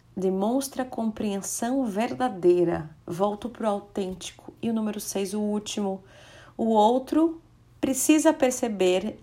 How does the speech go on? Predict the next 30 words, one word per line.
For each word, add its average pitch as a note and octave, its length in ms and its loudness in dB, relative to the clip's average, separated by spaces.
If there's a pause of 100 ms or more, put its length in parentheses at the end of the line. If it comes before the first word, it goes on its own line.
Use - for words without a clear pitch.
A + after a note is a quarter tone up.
(120)
e - 100 2
sentir A#3 520 -4
que - 120 -4
ele A3 240 0
é F#3+ 180 2
compreendido G#3+ 840 -2
e G3+ 40 -2
acolhido. G3 540 -6
Ou F#3+ 60 -4
seja, F#3+ 400 -2 (640)
a G3 120 0
gente A3 320 0
volta A3 460 4
aqui G#3+ 300 -4
pra A3 180 -2
aquilo G#3+ 340 -4
da G#3 180 -4
checagem, F3+ 840 -6 (340)
de F#3 100 0
olhar G3+ 400 4
pro - 140 -4
outro, F3+ 340 2
de G3 120 -8
conversar G#3+ 440 -2
com B3+ 160 -6
o A#3 40 0
outro G3+ 280 -4
e A#3 100 -4
de G#3+ 180 -4
perguntar C#4 840 0